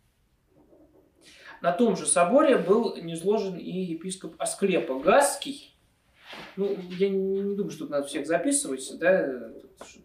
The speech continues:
а то иначе их слушать будет невозможно. А, который в будущем будет одним из подвижников Афанасия Великого. Собственно, главного защитника никейской веры. В том же году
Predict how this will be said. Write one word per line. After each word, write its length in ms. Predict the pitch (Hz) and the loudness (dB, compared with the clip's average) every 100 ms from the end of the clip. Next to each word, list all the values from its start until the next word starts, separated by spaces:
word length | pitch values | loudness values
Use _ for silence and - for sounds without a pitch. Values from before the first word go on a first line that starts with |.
| _ | _
а 100 | - | -18
то 120 | - - | -14 -14
иначе 260 | 143 139 - - _ _ | -14 -16 -16 -20 _ _
их 200 | - 135 | -18 -18
слушать 300 | - 135 - | -12 -14 -14
будет 180 | 120 131 | -20 -8
невозможно. 480 | 135 135 139 131 - - - - - | -6 -4 -6 -12 -16 -20 -20 -20 -12
А, 140 | - | -6
который 360 | - 175 240 208 | 0 2 4 4
в 60 | 185 | 4
будущем 400 | 269 240 190 170 | 2 2 0 -2
будет 160 | 220 | 2
одним 240 | 180 190 185 | 2 2 -2
из 60 | - | 0
подвижников 640 | - - 190 180 - - | -2 -2 -4 -6 -10 -14
Афанасия 480 | - 190 160 - 151 | -4 -4 -4 -12 -12
Великого. 420 | 160 - - - _ _ _ _ - _ _ _ _ _ _ _ _ _ | -12 -12 -14 -20 _ _ _ _ -20 _ _ _ _ _ _ _ _ _
Собственно, 340 | - 135 - 139 | -20 -16 -10 -4
главного 340 | 160 170 151 | 0 0 0
защитника 580 | 139 135 - 135 131 80 | -4 -6 -8 -12 -12 -12
никейской 600 | - - 135 294 - 285 | -14 -12 -10 -10 -12 -8
веры. 260 | - - - _ _ _ _ _ _ - _ _ _ _ - - _ _ _ _ _ _ - - _ - - _ _ _ - - _ _ _ - - - - - - - | -10 -10 -14 _ _ _ _ _ _ -20 _ _ _ _ -20 -20 _ _ _ _ _ _ -20 -20 _ -20 -20 _ _ _ -20 -20 _ _ _ -20 -20 -20 -20 -20 -20 -20
В 80 | - | -8
том 180 | 214 220 | 0 0
же 140 | 170 | 0
году 500 | 156 180 240 320 320 | 4 6 8 6 4